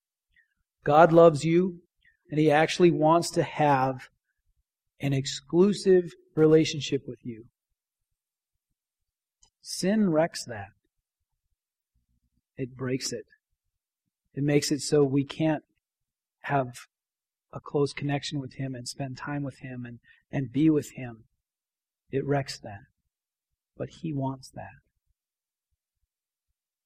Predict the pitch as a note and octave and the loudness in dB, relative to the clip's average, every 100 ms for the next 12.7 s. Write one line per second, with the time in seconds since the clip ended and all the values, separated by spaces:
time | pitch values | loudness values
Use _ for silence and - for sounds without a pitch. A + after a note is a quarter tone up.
0 | _ _ E5 _ _ _ _ _ _ _ | _ _ _ _ _ _ _ _ _ _
1 | _ _ _ _ _ _ _ - D3 B2+ | _ _ _ _ _ _ _ -2 0 0
2 | C3 - C3 C3+ D#3 C#3+ C#3 C#3 A2+ C#3 | -6 -6 -4 -2 2 2 2 -2 -2 -4
3 | B2+ B2 - C#3+ C3 A#2 D3 B2+ A#2 G#2+ | -4 -8 -8 -8 -8 -4 -2 -2 -8 -16
4 | - _ _ _ _ _ _ _ _ _ | -20 _ _ _ _ _ _ _ _ _
5 | _ _ _ _ _ C3 C#3+ C#3 D3 C#3 | _ _ _ _ _ -4 0 0 -2 -4
6 | - A#2 A2+ - C3 A#2+ - C#3 B2+ A#2 | -6 -6 -6 -8 -14 -12 -12 -10 -8 -10
7 | A2 A2 A2+ - A#2+ - - _ _ A2 | -12 -16 -16 -16 -16 -18 -18 _ _ _
8 | _ _ _ _ _ _ _ _ _ _ | _ _ _ _ _ _ _ _ _ _
9 | _ _ _ _ - C#3+ C3+ C3+ C#3 D#3 | _ _ _ _ -4 -2 0 0 2 6
10 | D#3 D#3 D3 - D3+ D3 D3 B2+ C3 C3+ | 8 8 4 -4 -4 -2 -4 -4 -4 -2
11 | D3 D3 D3 - D3 D3 C#3+ C#3+ C#3 C3+ | 0 0 0 0 4 6 6 2 -2 -4
12 | B2+ C3+ D3 D#3 D3+ C#3+ B2+ | -2 -2 2 4 6 4 0